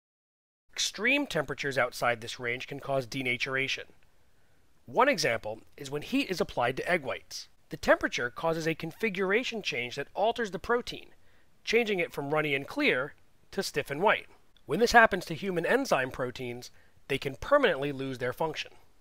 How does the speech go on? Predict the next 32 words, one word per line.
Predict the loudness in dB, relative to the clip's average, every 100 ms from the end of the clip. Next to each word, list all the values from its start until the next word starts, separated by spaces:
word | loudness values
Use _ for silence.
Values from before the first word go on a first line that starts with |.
| -20 _ _ _ _ _
Enzymes | 2 6 4 4 2
also | 2 2 4 4
function | 4 -2 -2 -4
most | -4 -6
efficiently | -8 -8 -6 -4 -2
at | -2
their | -2
optimal | 2 0 2 -4 -4 -4
P | 0 0
H. | 0 -4 -8 -8 -16 -20 -20 _ -20 -20 -16
While | 2 2
most | 6 4 4 0
function | -2 -2 -6 0
best | 2 2 0
at | -4
a |
P | -4 2
H | 2 2
of | -2
about | 6 6 6 2
six | 2 2 2
to | -2 4
eight, | 4 4 -2 -20 -20 -20 -20 _ -20 _ _ -20 0
many | 8 8 8
are | 4 0
dependent | 2 2 2 2
on | 2 2
their | 2
location | 0 -2 -2 -2 -2
in | -2 -2
the | 2
body. | 2 2